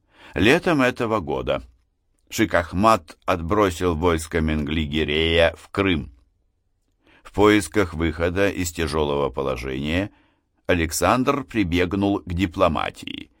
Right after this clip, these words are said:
Летом и осенью послы Великого княжества пытались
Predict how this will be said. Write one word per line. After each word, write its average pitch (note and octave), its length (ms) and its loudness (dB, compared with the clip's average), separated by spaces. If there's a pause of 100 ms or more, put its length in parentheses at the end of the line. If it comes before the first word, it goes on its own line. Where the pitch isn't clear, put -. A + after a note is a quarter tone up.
(560)
Летом E3 480 2
и D3 60 4
осенью C3 580 2
послы G#2 520 0
Великого F2+ 560 0
княжества D#2 640 -2
пытались F2+ 640 0